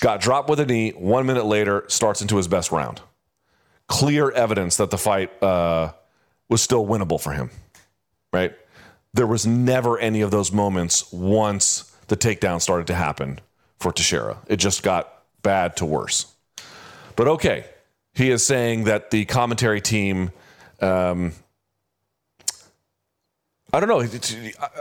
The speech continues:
I, I could be reaching here. Without speaking to Smith, I, I don't wanna put words in his mouth, and so I'm going to just guess, and that's what this is. This is a guess. But my guess is it makes him feel like he, he, he wants to be clear, like, "I'm not a victim." Like,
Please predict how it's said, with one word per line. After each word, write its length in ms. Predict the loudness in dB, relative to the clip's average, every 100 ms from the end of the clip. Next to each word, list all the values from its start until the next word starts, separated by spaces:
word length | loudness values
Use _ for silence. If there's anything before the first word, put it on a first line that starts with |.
| -4
I, 240 | -2 2 0
I 40 |
could 140 | 2 0
be 80 |
reaching 320 | 2 0 0 0
here. 140 | 2
Without 240 | 2 2
speaking 280 | 0 0 0
to 60 | -2
Smith, 220 | 0 2
I, 160 | 2 2
I 80 | 2
don't 160 | 2
wanna 140 | 0 0
put 160 | 0
words 240 | 0 2 0
in 80 |
his 100 | 0
mouth, 260 | 0 0 0
and 100 | -2
so 140 | 0 2
I'm 240 | 2 0 0
going 220 | 0 0
to 120 | -2
just 400 | -2 -4 -4 -4
guess, 640 | 0 2 2 0 -4 -6 _ -20 -20 -20 -8
and 120 | -2 0
that's 140 | 0
what 100 | 0
this 200 | 0 2
is. 240 | 2 2
This 160 | 0 0
is 120 | 0
a 160 | 0 0
guess. 960 | -4 -6 0 2 2 0 -2 -2 -8 _ _ _ _ _ _ _ _ _ _ _ _ _ _ _ _ _ _ _
But 140 | 0
my 160 | 2 0
guess 400 | 2 2 2 2
is 240 | 0 0
it 120 | -2 2
makes 400 | 2 2 0 0
him 180 | 0
feel 800 | -2 -4 0 2 2 4 2 0
like 160 | -2 -2
he, 140 | -2
he, 220 | 0 0 0
he 180 | 0
wants 180 | 0 0
to 60 | -2
be 80 | 0
clear, 160 | 2
like, 100 | 2
"I'm 160 | 0 0
not 140 | 0
a 40 | 0
victim." 460 | 0 0 0 0
Like, 320 | 0 0 -4